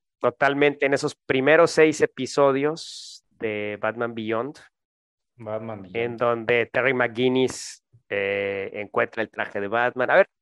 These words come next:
Speaker 1: platíquenme, ¿qué, qué, qué les parece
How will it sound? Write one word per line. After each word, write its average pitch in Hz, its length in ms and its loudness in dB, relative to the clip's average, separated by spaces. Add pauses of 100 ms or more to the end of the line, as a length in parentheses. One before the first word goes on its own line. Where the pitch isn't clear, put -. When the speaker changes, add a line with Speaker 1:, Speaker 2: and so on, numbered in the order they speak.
(240)
Speaker 1:
platíquenme, 175 540 2
¿qué, 165 420 4 (120)
qué, 139 640 4 (720)
qué 165 60 4
les 165 160 4
parece 139 580 4